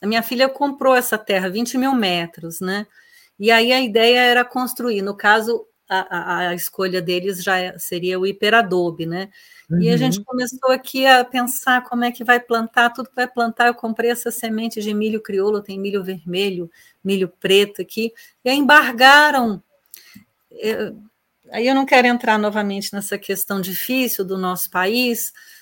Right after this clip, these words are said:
Speaker 1: né,
Speaker 2: Uhum.
Speaker 1: de que estão com um interesse de imobiliário na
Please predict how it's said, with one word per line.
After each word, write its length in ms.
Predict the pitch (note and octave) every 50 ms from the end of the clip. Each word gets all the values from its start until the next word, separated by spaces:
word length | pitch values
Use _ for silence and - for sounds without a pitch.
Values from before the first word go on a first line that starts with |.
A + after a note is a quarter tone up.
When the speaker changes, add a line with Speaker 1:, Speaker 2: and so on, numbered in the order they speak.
| _ _ _ G#3 G3+
Speaker 1:
né, 420 | G3 G#3+ A3+ A#3+ B3 B3 A#3+ A3+
Speaker 2:
Uhum. 140 | - G3+ G#3
Speaker 1:
de 180 | D#3 - A3+ A3
que 200 | - _ - A3+
estão 360 | A3 - - A#3 A#3 A#3+ B3+
com 220 | C4 - B3+ A#3+ A#3+
um 520 | B3 B3 B3 A#3+ A#3+ A#3+ A#3+ A#3 A#3 A3+
interesse 800 | A#3 A#3 B3 A#3 A3 A3 A3 A#3 A#3 A3+ - - A#3 A3 A3 G#3
de 600 | F#3+ F#3 F#3 G3+ G3+ G3+ G3 F#3+ F#3 F#3 - - -
imobiliário 920 | G3+ G3+ G#3 G3+ F#3 A3+ A3 G#3+ A3 G3+ G3+ G#3+ A#3 A#3+ B3 A#3+ G#3+ G3+
na 140 | F#3+ F#3+ F#3+